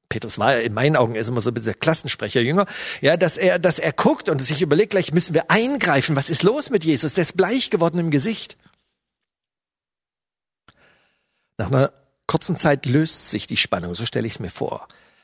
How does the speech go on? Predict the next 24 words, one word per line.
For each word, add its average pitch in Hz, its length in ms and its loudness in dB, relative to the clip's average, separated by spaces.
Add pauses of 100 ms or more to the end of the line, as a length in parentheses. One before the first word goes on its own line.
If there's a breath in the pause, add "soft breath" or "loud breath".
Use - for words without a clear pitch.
(220 soft breath)
Und 131 140 2
dann 156 100 4
sind 208 180 4
sie 202 100 2
im 170 60 4
Gespräch, 208 540 2
die 120 80 2
fragen, 180 260 0
„Hey 190 120 4
Jesus, 208 420 0
was 180 160 2
war 180 80 6
los?“ 247 400 4
Und 147 100 -2
Jesus 160 260 0
sagt, - 220 -2 (560 loud breath)
„Merkt - 360 -4
ihr 196 40 -6
das 135 220 -4
nicht? - 560 -8 (1200)
Merkt - 300 -2
ihr 175 60 -4
das 135 240 -4
nicht?“ - 600 -8